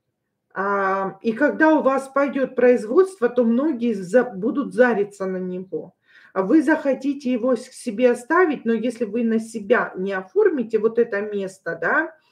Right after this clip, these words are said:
где вы будете заниматься, его просто захотят и могут забрать каким-то образом, понимаете? Вот здесь идёт опасность, это подсказка вам. Могут обмануть.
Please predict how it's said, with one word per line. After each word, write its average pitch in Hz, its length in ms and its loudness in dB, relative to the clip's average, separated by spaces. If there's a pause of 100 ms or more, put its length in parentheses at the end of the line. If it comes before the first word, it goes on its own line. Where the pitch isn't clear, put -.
(220)
где 214 160 0
вы 214 120 0
будете 214 380 -4
заниматься, 233 580 -2
его 233 200 -4
просто 277 420 -6
захотят 220 600 -4
и 233 40 -2
могут 220 460 -2
забрать 240 580 0
каким-то 208 420 -4
образом, 180 680 0
понимаете? 214 760 -4 (720)
Вот 220 220 0
здесь 311 320 6
идёт 285 260 -4
опасность, 240 640 0
это 226 140 -2
подсказка 254 680 -2
вам. 208 340 0 (600)
Могут 277 520 0
обмануть. 254 880 -2